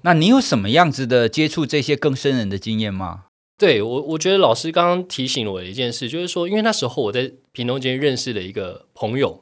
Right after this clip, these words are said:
Speaker 2: 很特别哦，受刑人变朋友这样子。
Speaker 1: 嗯。
Speaker 2: 然后他叫阿贵，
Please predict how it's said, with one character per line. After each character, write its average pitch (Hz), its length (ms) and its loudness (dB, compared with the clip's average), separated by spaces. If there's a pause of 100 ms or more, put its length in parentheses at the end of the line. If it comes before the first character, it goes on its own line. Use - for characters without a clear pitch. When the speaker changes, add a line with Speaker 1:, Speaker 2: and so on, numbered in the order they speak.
(100)
Speaker 2:
很 - 160 -12
特 127 160 -2
别 101 100 -6
哦， 98 180 -8
受 143 240 4
刑 113 200 -4
人 101 120 -8
变 113 220 -4
朋 101 220 -10
友 98 240 -10
这 123 100 0
样 113 180 2
子。 107 60 -2
Speaker 1:
嗯。 98 180 -10 (280)
Speaker 2:
然 165 160 2
后 233 120 4
他 196 300 6
叫 190 140 2
阿 113 160 0
贵， 104 320 -4